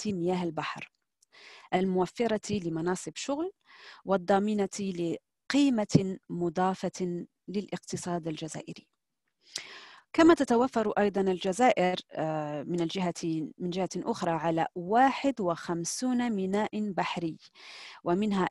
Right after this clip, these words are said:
اثنا عشر ميناء تجاري، وهي قاعدة لوجستية تضمن نقل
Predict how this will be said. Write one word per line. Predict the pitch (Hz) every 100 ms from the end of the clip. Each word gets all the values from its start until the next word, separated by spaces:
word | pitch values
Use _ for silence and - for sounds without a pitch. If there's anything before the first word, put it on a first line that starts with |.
| -
اثنا | 262 - 226 202
عشر | 170 214 226 208 196
ميناء | 175 165 180 -
تجاري، | - 175 165 156 - _ _ _ _ - -
وهي | 175 185 180 -
قاعدة | - 202 196 180 170 175
لوجستية | 170 170 156 165 - 277 262 262
تضمن | 240 202 180 180 175 170
نقل | 233 -